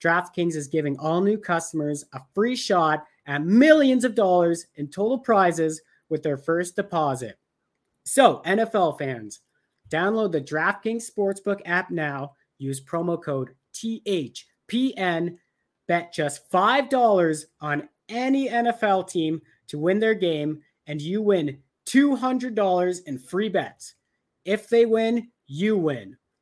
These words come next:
With promo code T H P N this week at DraftKings Sportsbook, an official sports betting partner of the N F L. All right, and welcome back to Keeping Up with the Krakens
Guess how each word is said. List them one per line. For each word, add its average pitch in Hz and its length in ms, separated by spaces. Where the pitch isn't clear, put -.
With 143 200
promo 202 360
code 170 320
T 233 260
H 170 400
P 240 240
N 170 340
this 208 240
week 156 340
at 127 240
DraftKings 170 640
Sportsbook, 123 520
an 147 120
official 165 480
sports 147 380
betting 165 280
partner 190 540
of 139 320
the 117 160
N 120 120
F 143 140
L. 104 260
All 190 100
right, 202 240
and 202 160
welcome 208 340
back 175 320
to 135 200
Keeping 156 320
Up 151 160
with 147 200
the 156 100
Krakens 156 800